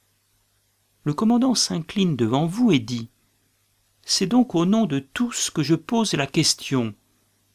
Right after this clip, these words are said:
Vous vous approchez alors de la balustrade. Posez-y vos mains,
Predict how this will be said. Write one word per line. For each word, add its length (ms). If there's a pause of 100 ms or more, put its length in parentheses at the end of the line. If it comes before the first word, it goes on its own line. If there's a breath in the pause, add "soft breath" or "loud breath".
(1800)
Vous 140
vous 160
approchez 520
alors 320
de 80
la 120
balustrade. 800 (1300)
Posez-y 480
vos 140
mains, 260